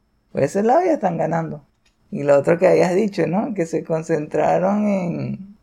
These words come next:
en asegurarse de que los controles no fallaran. <laughs>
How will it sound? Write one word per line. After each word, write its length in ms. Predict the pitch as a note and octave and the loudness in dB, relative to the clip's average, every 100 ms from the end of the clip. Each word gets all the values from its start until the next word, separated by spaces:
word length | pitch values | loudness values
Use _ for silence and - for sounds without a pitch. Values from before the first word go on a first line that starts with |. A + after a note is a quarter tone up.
| - | -4
en 160 | D#3 D#3 | 0 0
asegurarse 560 | D#3 D#3+ D#3 D3+ F#3+ | 2 4 4 2 2
de 140 | G3 G3 | 0 2
que 160 | F#3 | 2
los 160 | E3+ E3+ | 2 0
controles 460 | D#3+ - E3 E3+ | -2 2 2 2
no 140 | F3+ F3 | 0 -2
fallaran. 680 | F3 F3+ G3 F3+ D#3+ G#3+ - _ | 0 2 2 0 -4 -12 -16 _
<laughs> 80 | D#4+ | -8